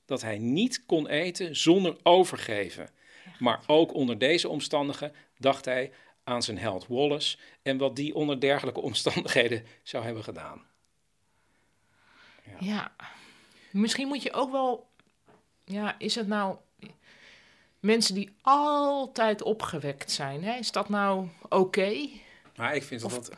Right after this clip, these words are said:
Speaker 1: enge,
Speaker 2: het is wel
Speaker 1: ja.
Speaker 2: een beetje engig, hè? Of dat je dan heel veel weg moet denken.
Speaker 1: Ja. Maar ik denk
Speaker 2: Nou,
Speaker 1: wel
Speaker 2: dit
Speaker 1: dat
Speaker 2: is ook natuurlijk
Speaker 1: Ja.
Speaker 2: achteraf verteld, maar ja.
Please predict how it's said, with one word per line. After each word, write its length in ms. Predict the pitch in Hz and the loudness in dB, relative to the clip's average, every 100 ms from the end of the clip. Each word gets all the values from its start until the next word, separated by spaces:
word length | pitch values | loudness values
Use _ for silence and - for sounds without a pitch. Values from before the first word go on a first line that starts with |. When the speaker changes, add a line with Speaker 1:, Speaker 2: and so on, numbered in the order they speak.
| - | -10
Speaker 1:
enge, 400 | 131 135 110 95 101 | -6 -4 -4 -8 -8
Speaker 2:
het 180 | 180 196 | -4 0
is 120 | 208 | 0
wel 120 | 208 | 0
Speaker 1:
ja. 60 | 220 | -4
Speaker 2:
een 60 | 208 | -4
beetje 220 | 170 - | -6 -8
engig, 360 | 226 208 143 147 | -6 -4 -4 -4
hè? 140 | 220 220 | -4 -4
Of 280 | 185 - - | -6 -10 -8
dat 140 | 196 | -6
je 80 | 196 | -4
dan 120 | 185 | -4
heel 240 | 180 214 220 | 2 2 4
veel 300 | 220 202 165 | 2 0 4
weg 240 | 202 190 | 4 4
moet 240 | 190 170 | 0 0
denken. 540 | 151 147 139 143 131 131 _ _ _ _ _ _ _ _ _ _ | -2 -2 -4 -10 -14 -16 _ _ _ _ _ _ _ _ _ _
Speaker 1:
Ja. 340 | 98 104 101 90 _ _ _ _ _ _ _ _ _ _ _ _ _ _ _ _ _ _ - - - - _ _ | -16 -14 -14 -18 _ _ _ _ _ _ _ _ _ _ _ _ _ _ _ _ _ _ -20 -20 -20 -20 _ _
Maar 300 | 117 127 160 | -4 0 0
ik 120 | 151 | 0
denk 140 | 170 165 | -2 2
Speaker 2:
Nou, 100 | 156 | 6
Speaker 1:
wel 80 | 185 | 6
Speaker 2:
dit 80 | 190 | 6
Speaker 1:
dat 80 | 165 | 2
Speaker 2:
is 60 | 170 | 0
ook 80 | 156 | -6
natuurlijk 460 | 151 165 165 156 | -10 -10 -12 -4
Speaker 1:
Ja. 160 | 143 143 | 0 2
Speaker 2:
achteraf 460 | 131 - 170 165 | 0 -4 -4 -6
verteld, 420 | - - 196 156 156 | -8 -8 -6 -6 -8
maar 140 | 160 | -6
ja. 320 | 175 156 151 | -2 -2 -4